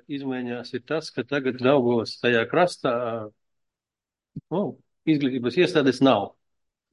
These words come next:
Nu, kad sestā skola pārstāja būt par vidusskolu, nu, skaidrs, vidusskolnieks no rīta iesēdās sabiedriskā transportā un aizbrauc uz to skolu, kur viņš grib.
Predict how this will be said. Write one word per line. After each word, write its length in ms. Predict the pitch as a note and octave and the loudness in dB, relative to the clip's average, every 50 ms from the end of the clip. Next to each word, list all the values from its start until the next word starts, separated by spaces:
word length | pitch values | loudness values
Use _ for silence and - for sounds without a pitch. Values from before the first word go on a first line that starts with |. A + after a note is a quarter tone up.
| _ - | _ 2
Nu, 80 | G3+ | 2
kad 220 | G3+ - G#3 - - | 4 4 2 4 4
sestā 540 | G3+ G3+ - - - D#3+ D3 C#3+ B2 B2+ - - _ _ - | 2 2 2 2 2 2 2 2 0 -2 -6 -12 _ _ -20
skola 380 | - - F#3 E3 D3+ D3 B2+ - | -6 0 2 2 4 2 2 2
pārstāja 400 | D#3+ D3+ D3 D3+ - D#3 C3+ B2+ | 2 2 2 0 0 -2 -2 0
būt 180 | C#3 C3+ B2 | -2 -4 -4
par 120 | - C3 C3+ | -4 -4 -4
vidusskolu, 540 | F3+ A3 A3+ G#3+ - - - F#3+ F3 D#3+ E3 | -2 -2 -4 -6 -6 -6 -4 -4 -4 -2 -4
nu, 100 | F#3+ G3+ | -6 -6
skaidrs, 440 | G3+ - F#3 D#3+ C#3 A2 G#2+ - - | -4 -2 -2 -2 -2 -2 -6 -6 -6
vidusskolnieks 640 | D3 C#3 C3 A#2+ B2+ - D3 C3+ C3 B2 A#2+ A#2+ - C#3 | -4 -2 -2 -4 -4 -2 -2 0 0 0 -2 -4 -4 -2
no 100 | C3 C3+ | 0 2
rīta 260 | C#3 B2+ B2 B2 B2 | 2 0 0 0 -2
iesēdās 460 | C3+ C3 - - B2 A#2 B2 A#2 - - | -2 -2 -2 -6 -8 -8 -8 -8 -8 -8
sabiedriskā 400 | C#3 B2 A#2 A2+ A2+ - C3 B2+ | -6 -6 -6 -8 -8 -8 -8 -6
transportā 580 | - A3 C#4+ D4 - - A3 A#3+ - - D3+ - - _ _ _ _ _ _ _ _ | -2 0 0 -2 0 -2 -6 -6 -4 -6 -8 -8 -10 _ _ _ _ _ _ _ _
un 140 | C3+ B2+ D#3 | -2 2 2
aizbrauc 380 | G#3 G#3+ G3+ F#3+ F3 D#3+ - - | 2 2 0 0 -2 -2 -2 -2
uz 160 | C3 A#2 - | -6 -6 -6
to 160 | - E3+ E3+ | -4 -4 -4
skolu, 320 | - - - D3+ D#3 C#3+ C3 | -4 -4 -6 -4 -4 -4 -4
kur 180 | C3 D3+ C#3 C3+ | -4 -2 0 0
viņš 160 | C3+ B2+ A#2 A#2+ | 0 0 0 -2
grib. 220 | A#2+ A2+ A2 A2+ | -4 -4 -6 -8